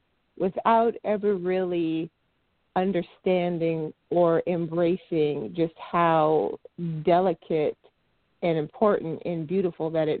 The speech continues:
really is. We don't appreciate it for the, that it is that's been given to us. Um, but yet, you know, faced with this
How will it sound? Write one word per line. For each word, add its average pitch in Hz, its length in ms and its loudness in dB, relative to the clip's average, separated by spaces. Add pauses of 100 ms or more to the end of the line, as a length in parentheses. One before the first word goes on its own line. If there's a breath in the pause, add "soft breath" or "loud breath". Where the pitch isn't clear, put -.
(100)
really 170 420 -4
is. 165 340 0
We 160 100 -4
don't 180 280 -2
appreciate 180 800 0
it 151 200 0
for 165 100 -4
the, 147 260 -4
that 143 160 0
it 151 80 0
is 160 200 -4
that's 156 260 -4
been 147 200 -4
given 196 360 0
to 151 120 -4
us. - 140 -2 (920 loud breath)
Um, 180 540 0 (1800)
but 190 260 4
yet, 175 320 0
you 190 140 -2
know, 160 260 -4 (160)
faced 196 360 0
with 240 140 -2
this 262 120 -2